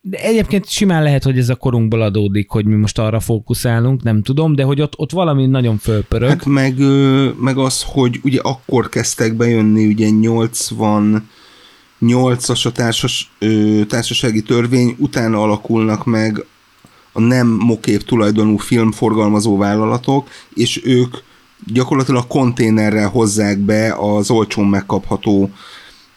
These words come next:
Speaker 2: hetvenes, nyolcvanas évekből származó filmeket, ami, ami meg, tehát, hogy így egyszerre zuhant ránk így ez a, ez, ez a dömping, és hogy gyakorlatilag egy időben más nem is tudtál nézni a moziban, hiába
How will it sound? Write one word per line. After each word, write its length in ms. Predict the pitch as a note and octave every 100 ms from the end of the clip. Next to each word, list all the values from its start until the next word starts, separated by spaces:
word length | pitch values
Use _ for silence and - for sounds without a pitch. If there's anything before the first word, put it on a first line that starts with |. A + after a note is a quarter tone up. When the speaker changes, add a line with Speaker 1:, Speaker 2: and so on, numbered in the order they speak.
| - -
Speaker 2:
hetvenes, 480 | - C3+ B2 A#2+ A2
nyolcvanas 500 | B2+ A2+ A#2 A2 G#2
évekből 380 | A#2 G#2 G2+ G2+
származó 520 | - A2 G2+ G#2 G#2
filmeket, 680 | F#2 A#2+ A2 A2+ B2 A#2+ A#2+ - _
ami, 500 | - A2+ A#2 A#2 A2+ - _ _
ami 180 | B2+ B2+
meg, 200 | B2 B2
tehát, 200 | C3+ A#2+
hogy 120 | C#3
így 160 | B2+ A#2+
egyszerre 460 | C#3+ - C3 A#2
zuhant 560 | A2 A#2 A2 G#2+ G#2 -
ránk 440 | - G#2+ G2+ G2+ A2
így 200 | G2 G2
ez 120 | G2
a, 220 | F#2+ G2 - - - - _
ez, 220 | - G#2+ -
ez 140 | A#2+
a 60 | A#2
dömping, 800 | A2 A2 A2 A#2 A#2 C3 D3 D3+ - _
és 260 | - B2 C3
hogy 100 | C3
gyakorlatilag 640 | A2+ B2 A#2+ A#2+ C#3 B2
egy 140 | A#2 A#2+
időben 380 | B2+ B2+ B2 A#2+
más 240 | B2 -
nem 120 | C#3
is 100 | B2+
tudtál 340 | - B2+ A2 A#2+
nézni 420 | B2+ A#2 A2 G#2+
a 80 | G#2
moziban, 460 | G#2 G2+ G#2+ A2
hiába 600 | G#2 B2 A2 G2+ G#2 G#2